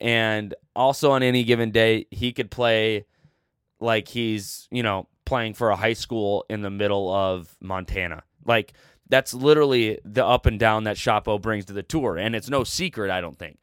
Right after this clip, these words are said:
He, he's like that, and it's kinda surprising, and it's kinda hard to root for him, to be honest. Uh, Krajinovic beat, uh, Andrei Rublev. Rublev is up and down, everything.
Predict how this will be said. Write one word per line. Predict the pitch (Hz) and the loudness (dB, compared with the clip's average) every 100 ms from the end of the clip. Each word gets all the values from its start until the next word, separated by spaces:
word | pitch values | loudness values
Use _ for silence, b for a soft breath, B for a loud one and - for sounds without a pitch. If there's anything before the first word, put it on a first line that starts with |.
| _ _ _ | _ _ _
He, | 131 139 - | -2 -2 0
he's | 120 147 147 | 0 0 -4
like | 113 120 147 | 0 0 2
that, | - 82 - _ _ | -4 -6 -10 _ _
and | 117 117 107 101 92 _ _ _ | -2 0 0 -4 -10 _ _ _
it's | 113 110 | -6 -2
kinda | 131 135 | 0 0
surprising, | - 123 127 123 123 131 131 | -2 0 2 2 0 -4 -4
and | - 113 110 110 | -2 -2 -2 -4
it's | - - | -8 -6
kinda | 131 123 | -2 0
hard | 110 120 | 2 2
to | 104 | 2
root | 113 135 | -2 -2
for | 101 90 | -6 -8
him, | 82 | -8
to | |
be | 90 | -6
honest. | 110 98 85 - _ b b | -4 -4 -8 -12 _ b b
Uh, | - 131 131 123 - b b _ | -2 2 4 2 -2 b b _
Krajinovic | 151 135 156 208 156 104 - - 101 | 0 2 4 2 0 -2 -6 -12 -2
beat, | 127 131 - - - | 2 2 -2 -16 2
uh, | 120 110 107 | 6 6 6
Andrei | - 139 135 123 | 4 2 4 4
Rublev. | 135 156 104 85 | 2 0 -4 -6
Rublev | 113 196 196 190 | 0 4 6 6
is | 143 127 | 6 4
up | 139 | 8
and | - 107 | 8 8
down, | 135 139 143 | 4 2 2
everything. | 131 123 131 120 113 | 0 0 -2 -6 -8